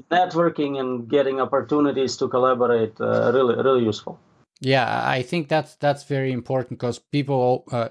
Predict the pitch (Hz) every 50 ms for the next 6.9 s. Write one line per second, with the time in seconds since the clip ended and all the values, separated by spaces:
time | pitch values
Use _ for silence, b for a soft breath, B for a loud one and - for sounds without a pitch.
0 | - _ _ _ _ _ _ - - 165 170 - - - 160 139 - 160 147 139
1 | 143 - - 139 135 135 135 123 107 120 127 135 135 127 123 104 104 120 123 120
2 | 117 110 98 113 117 120 120 117 107 101 107 110 104 104 B B B B B B
3 | B B B B - - - 160 165 151 - - 151 139 135 - 143 127 139 139
4 | 131 127 120 127 127 123 120 - - 127 117 117 117 117 - - 117 117 117 113
5 | 110 110 104 104 120 117 104 101 110 117 117 113 110 101 92 110 110 104 - 107
6 | 107 104 110 113 113 - 117 107 104 98 104 120 120 - - - 120 -